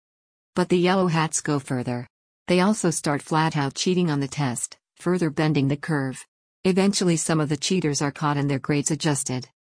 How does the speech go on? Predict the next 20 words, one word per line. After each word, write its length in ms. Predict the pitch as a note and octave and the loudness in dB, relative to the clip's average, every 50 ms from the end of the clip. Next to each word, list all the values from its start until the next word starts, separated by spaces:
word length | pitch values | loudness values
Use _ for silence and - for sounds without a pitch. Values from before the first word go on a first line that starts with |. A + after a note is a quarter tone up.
| _ _ _ _ _ _ - - - - - _ _ | _ _ _ _ _ _ -20 -20 -20 -20 -20 _ _
But 100 | - F#3 | -4 -2
their 140 | F3+ F3+ E3+ | 0 0 -2
parents 440 | E3 - F#3 F#3 G3 F#3 D3+ - - | 0 0 2 2 4 2 2 0 -2
are 80 | D3 C3+ | -6 -4
powerful 540 | - D#3+ E3 E3 D#3+ D#3+ D#3 - D3+ C3+ C3 | -2 -2 0 0 0 0 0 0 -2 0 0
alumni, 520 | C3 C#3 C#3+ D3+ D3+ C#3 B2 B2 B2+ C#3+ - _ _ _ - | 2 2 2 2 2 0 -2 -2 -6 -8 -10 _ _ _ -4
and 120 | E3+ E3+ | -2 0
they 120 | D#3+ E3 E3+ | 0 0 0
complain, 600 | - E3 D#3 - - F#3 D#3+ C#3+ B2+ B2+ B2+ C#3+ - _ _ - | 0 -2 -2 -2 0 0 2 2 0 0 -4 -6 -12 _ _ -4
so 160 | - - F3 | 0 0 0
the 100 | E3+ E3 | 0 0
teacher 320 | - - F3 D#3+ - E3+ | 0 0 -2 0 0 -4
tweaks 340 | D#3 - - F3 D#3+ - - | -4 -4 -2 -4 -4 -4 -4
the 120 | - D3 C3+ | -6 -6 -4
grades 340 | - D#3 D3 C#3 C3 - | -2 0 0 0 0 0
again. 460 | - D3+ - C#3 C3 B2+ B2 B2 C3 - _ _ _ _ _ _ _ _ _ _ _ - | -2 0 0 0 0 0 -2 -4 -6 -10 _ _ _ _ _ _ _ _ _ _ _ 0
By 140 | F#3 F#3 | 0 2
this 220 | F#3 G3+ G3+ G3 - | 4 2 2 0 0
point, 480 | - F3+ D3+ C#3 C3 C3 C3+ - - - _ _ _ | 0 0 2 2 2 0 -2 -6 -10 -18 _ _ _
though, 420 | D#3+ E3 D#3 C#3 C3+ C3 C3 C#3 | -2 0 0 0 0 -2 -4 -6